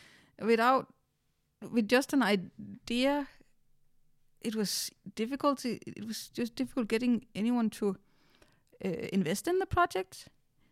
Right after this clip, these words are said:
Um, the thing is, when people start an initiative, there are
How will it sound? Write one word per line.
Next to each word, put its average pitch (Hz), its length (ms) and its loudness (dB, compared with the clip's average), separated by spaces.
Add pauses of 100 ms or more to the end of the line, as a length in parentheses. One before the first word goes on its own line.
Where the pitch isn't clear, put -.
(260)
Um, 196 540 0
the 233 100 0
thing 330 220 4
is, 240 280 0
when 233 140 2
people 285 300 -2
start - 580 0 (120)
an 196 260 0
initiative, 196 760 -4 (600)
there 226 200 0
are 208 240 0